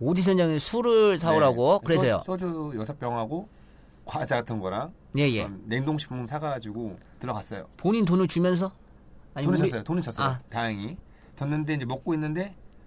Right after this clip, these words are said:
Speaker 2: 갑자기 이상한 얘기 하시더라고요. 자기가 이제 자기를 이제 과시하더라고요. "나는 이런 사람이야."
Speaker 1: 아.
Speaker 2: 이런 배용준 뭐 얘기하면서
Speaker 1: "내가 왕년에 이랬다."
Speaker 2: 네, 네, 네. 뭐
Speaker 1: 네,
Speaker 2: 얘기하더라고요.
Speaker 1: 그런 분이 있죠. 예,
Speaker 2: 네.
Speaker 1: 예.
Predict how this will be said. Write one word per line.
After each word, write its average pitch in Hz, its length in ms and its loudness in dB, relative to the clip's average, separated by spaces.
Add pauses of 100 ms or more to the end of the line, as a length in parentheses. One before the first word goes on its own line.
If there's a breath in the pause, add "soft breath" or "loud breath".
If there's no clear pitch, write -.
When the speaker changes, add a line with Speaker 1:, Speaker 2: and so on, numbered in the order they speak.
(320)
Speaker 2:
갑자기 143 280 -6
이상한 208 200 0
얘기 175 100 0
하시더라고요. 117 440 -6
자기가 120 380 -6
이제 110 160 -6
자기를 165 500 0
이제 110 380 -6
과시하더라고요. 110 560 -6
"나는 123 260 -2
이런 123 180 -6
사람이야." 95 520 -6
Speaker 1:
아. 113 960 4
Speaker 2:
이런 113 180 -2
배용준 120 880 -6
뭐 98 180 -6
얘기하면서 107 1040 -6 (100)
Speaker 1:
"내가 117 220 0
왕년에 139 380 4
이랬다." 127 920 6
Speaker 2:
네, 95 60 -6
네, 92 80 -12
네. - 240 -18
뭐 104 120 -6
Speaker 1:
네, 98 60 0
Speaker 2:
얘기하더라고요. 104 280 0
Speaker 1:
그런 165 180 6
분이 196 160 4
있죠. 120 320 4
예, 104 40 0
Speaker 2:
네. 117 220 2
Speaker 1:
예. 98 240 -2